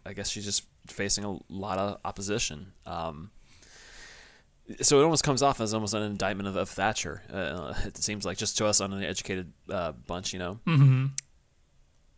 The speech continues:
Speaker 1: But she is breaking down crying in front of the Queen.
Speaker 2: Yeah, and she goes, "This is the first time this has happened." The Queen says, "Uh, no, I don't think so."
Speaker 1: <laughs> Yeah. I've had people with addictions break down in front of me.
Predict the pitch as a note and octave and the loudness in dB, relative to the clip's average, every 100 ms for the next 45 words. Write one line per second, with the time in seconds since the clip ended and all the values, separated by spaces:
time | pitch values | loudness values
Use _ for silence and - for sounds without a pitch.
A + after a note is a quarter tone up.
0 | - - _ - E2 A#2 A#2 - D3 A#2 | -20 -20 _ -20 -6 -2 0 0 -2 -2
1 | A2 B2 A#2 B2 A#2+ D2+ D#2+ G#2+ C2 G#1+ | -2 -2 -4 -4 -4 -6 -6 -8 -12 -12
2 | - A1+ A1 G#2+ - - D#3 C#3 C#3 A#2+ | -14 -16 -16 -18 -14 -2 0 2 2 0
3 | A3+ D3 - D3 C#3 E3 C3+ G3+ F3 A#2 | 0 -2 2 2 4 4 4 4 0 0
4 | A2+ A#2+ A#2 A2 B2+ A#2 B2 A#2 A#2+ - | -2 -2 -4 -2 -2 -2 -2 -4 -6 -4
5 | C#3+ C#3 C3 C3+ D#3 F3+ F#3+ F#3+ G3+ _ | 4 6 4 2 0 0 0 -2 -6 _
6 | - F3 F#3 G#3 G#3+ F3 E3 E3 - - | -4 -2 0 0 0 0 2 2 0 -4
7 | - - - - - - - A#2 - G#2 | -8 -12 -12 -14 -16 -16 -12 -8 -4 -6
8 | - - C4+ G3+ F#3+ - _ _ - B2 | -6 -8 -6 -6 -8 -10 _ _ -6 -4
9 | B2 F2 A2 G2+ D2 D2 - - G#2+ - | -2 -4 -4 -8 -8 -10 -12 -6 -6 -4
10 | A#2+ A#2 A2+ G#2+ G#2 G#2+ G#2+ - G#2 A2 | -6 -4 -2 -2 -2 -4 -4 -6 -6 -4